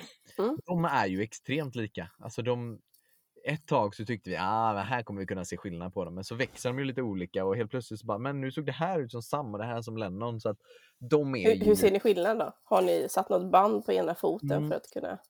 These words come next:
Speaker 2: Lennon då har, vilket sitter i min släkt av någon konstig anledning, men en, en liten järlprick på örat.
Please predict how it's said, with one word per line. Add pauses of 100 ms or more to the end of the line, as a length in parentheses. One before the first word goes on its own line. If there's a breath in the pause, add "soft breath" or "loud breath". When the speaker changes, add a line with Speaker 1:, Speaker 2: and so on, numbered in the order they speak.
(160)
Speaker 2:
Lennon
då
har,
vilket
sitter
i
min
släkt
av
någon
konstig
anledning,
men
en,
en
liten
järlprick
på
örat.